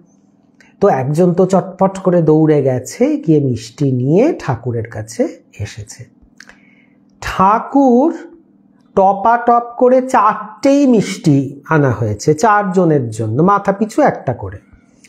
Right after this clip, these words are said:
ঠাকুর কি করেছেন, একাই গপগপিয়ে চারটে মিষ্টি খেয়ে ফেলেছেন। আমাদের ঠাকুর ভীষণ খেতে ভালোবাসতেন, আমরা জানি। চারটে মন্ডা মিঠাই খেয়ে বলছে, "আহ,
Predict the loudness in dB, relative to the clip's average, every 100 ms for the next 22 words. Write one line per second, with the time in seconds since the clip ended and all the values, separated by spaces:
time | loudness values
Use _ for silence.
0 | -20 _ _ _ _ -4 0 0 2 0
1 | 2 2 4 2 2 0 0 0 -6 -14
2 | _ _ -2 0 0 2 2 2 2 2
3 | 2 2 0 -2 2 2 4 2 4 2
4 | 2 2 2 -2 2 4 2 0 0 0
5 | 2 2 2 0 -4 -6 -8 -10 -12 -16
6 | _ _ _ _ _ _ -2 0 2 2
7 | 0 -2 0 0 2 0 0 -2 0 0
8 | 2 2 2 2 2 2 2 -2 0 0
9 | 0 -4 -16 -18 0 2 4 2 2 2
10 | 2 0 -2 -6 -18 -20 -20 _ _ -2
11 | 2 4 2 -4 0 4 4 2 0 0
12 | 2 2 2 2 2 2 2 0 0 2
13 | 2 4 2 4 4 4 2